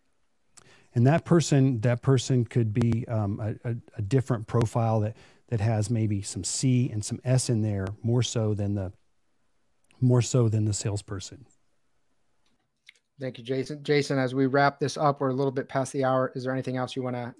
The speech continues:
Speaker 2: add or, or wrap up for this, uh, for this series and this live Q and A?
Speaker 1: You know, you know, frankly, fr-, frankly, Brandon, I, I just wanna know that, um, I'm adding value to people, honestly, because I,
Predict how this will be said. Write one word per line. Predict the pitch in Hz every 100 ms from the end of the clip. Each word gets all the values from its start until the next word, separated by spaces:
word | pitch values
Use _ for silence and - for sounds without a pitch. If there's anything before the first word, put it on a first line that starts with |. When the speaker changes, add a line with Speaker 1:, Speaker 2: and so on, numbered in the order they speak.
| 196
Speaker 2:
add | 139 131 127
or, | 120 123
or | 131
wrap | 131 123 -
up | 127 -
for | - 117
this, | 120 110 -
uh, | 117 107 104 _ -
for |
this | 117 110
series | - 117 110
and | 107
this | -
live | 110 107
Q | - 110
and | 104
A? | 101 - _ _ _ _ _ -
Speaker 1:
You | 165
know, | 175 - - -
you | 147
know, | 147 131 131 196
frankly, | - 156 170 180 170 165 -
fr-, | - 151 143
frankly, | 156 147 143
Brandon, | 143 147 143
I, | 131 143 170 170 _ _ _ _ _ _ -
I | 151
just | 165 175 -
wanna | 147 135
know | 123 123 117 110 107 - -
that, | 117 113 107 - _ _ _ _ _
um, | - 117 107 98 110 _ _ _ _ _ -
I'm | 131
adding | 139 127
value | 120 113
to | 107
people, | 113 101 92 - -
honestly, | 127 131 - 113
because | 98 117 123 117 - - _ _ _
I, | - 135